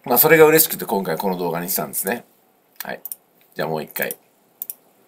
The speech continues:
まあ、いずれにしましても、この無料でビットコインがもらえるってのは、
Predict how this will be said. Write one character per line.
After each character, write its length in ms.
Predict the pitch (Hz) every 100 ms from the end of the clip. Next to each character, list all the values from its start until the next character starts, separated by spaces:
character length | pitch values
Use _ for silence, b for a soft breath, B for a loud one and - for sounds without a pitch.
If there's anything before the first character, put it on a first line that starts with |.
| _ _ b b b b -
ま 120 | 131
あ、 20 |
い 100 | 135
ず 100 | 147
れ 80 | 196
に 60 | 196
し 80 |
ま 100 | 220
し 60 | 233
て 80 | 160
も、 300 | 131 101 - - - _ -
こ 140 | 156
の 100 | 156
無 140 | 156 202
料 120 | 214
で 100 | 131
ビ 100 | 117
ッ 60 | 107
ト 120 | 127
コ 120 | 127
イ 40 | 110
ン 40 |
が 80 | 98
も 100 | 95
ら 80 | 98
え 60 |
る 60 | 98
っ 20 |
て 160 | - 85
の 120 | 90
は、 300 | 95 76